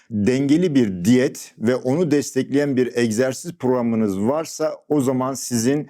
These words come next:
hem kas kütlenizi koruma imkanınız hem de yağ yakma imkanınız olacak demektir. Bir başka konu, yağ yakımıyla ilişkili en önemli hatalardan birisi, hastalarımızda çok sık karşılaştığımız problemlerden birisi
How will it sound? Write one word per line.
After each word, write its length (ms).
hem 380
kas 260
kütlenizi 640
koruma 360
imkanınız 680
hem 220
de 40
yağ 280
yakma 340
imkanınız 540
olacak 440
demektir. 460
Bir 300
başka 380
konu, 340
yağ 280
yakımıyla 540
ilişkili 600
en 360
önemli 320
hatalardan 760
birisi, 580
hastalarımızda 760
çok 240
sık 180
karşılaştığımız 760
problemlerden 800
birisi 480